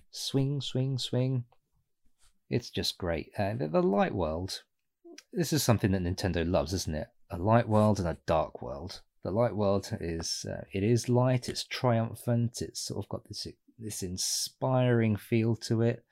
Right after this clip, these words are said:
But then as soon as you think, "Oh, well, I, I, I've, I've completed this now, and I'm about to take out the, uh, the evil wizard, and it's all good." The moment he pulls you into the dark world, and you see this,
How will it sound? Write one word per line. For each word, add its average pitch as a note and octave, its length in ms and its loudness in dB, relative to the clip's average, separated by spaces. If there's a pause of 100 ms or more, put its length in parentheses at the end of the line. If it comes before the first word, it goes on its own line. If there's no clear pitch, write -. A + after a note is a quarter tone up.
(1400)
But G2+ 100 -2
then G2+ 160 2
as F#2+ 100 2
soon C3+ 280 4
as A#2 160 0
you G#2 40 0
think, G#2 360 0
"Oh, B2+ 260 4 (1300)
well, A#2+ 180 4
I, G#2+ 260 2
I, G2+ 280 0
I've, F#2 220 -6
I've F#2+ 160 -6
completed G2 340 0
this D#2+ 140 -8
now, F2 160 -2
and F#2 80 0
I'm F#2 140 0
about G2 320 0
to F#2 240 0 (180)
take - 300 -2
out G2 240 0
the, F2+ 200 -2
uh, F2+ 300 -4
the - 80 -8
evil F2 340 -2
wizard, F2 360 0
and D#2+ 100 -6
it's - 140 -8
all F#2 140 -2
good." F2+ 340 -6 (1500)
The F#2+ 80 -12
moment B2 480 4
he A2+ 80 0
pulls B2+ 340 4
you B2+ 80 2
into A#2 140 0
the A#2 80 2
dark G#2 420 0
world, D#2+ 340 -6 (100)
and G2+ 140 -2
you G2 100 0
see G2+ 420 0
this, - 500 -8